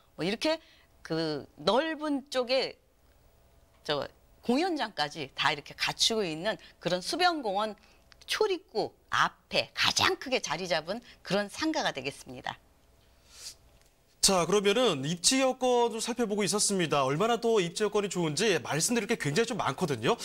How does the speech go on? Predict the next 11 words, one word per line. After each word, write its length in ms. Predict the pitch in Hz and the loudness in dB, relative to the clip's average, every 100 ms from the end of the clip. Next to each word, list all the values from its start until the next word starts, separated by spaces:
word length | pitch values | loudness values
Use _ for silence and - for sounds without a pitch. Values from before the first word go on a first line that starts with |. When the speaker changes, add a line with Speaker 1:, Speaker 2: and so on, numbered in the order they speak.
| - | -4
Speaker 2:
자, 160 | - 190 | 2 4
여기서 240 | 202 262 | 4 4
입지 260 | 170 170 262 | 2 2 0
여건에 260 | 254 240 | 2 2
대해서 280 | 226 226 220 | 2 2 0
조금 300 | - 143 196 | -2 -2 2
더 220 | 170 147 | 4 2
첨언해 340 | 165 240 262 240 | 0 0 0 0
주실 240 | 202 208 | 0 0
부분이 240 | 175 156 | 0 0
있을까요? 520 | 180 131 131 113 123 | 2 2 2 0 0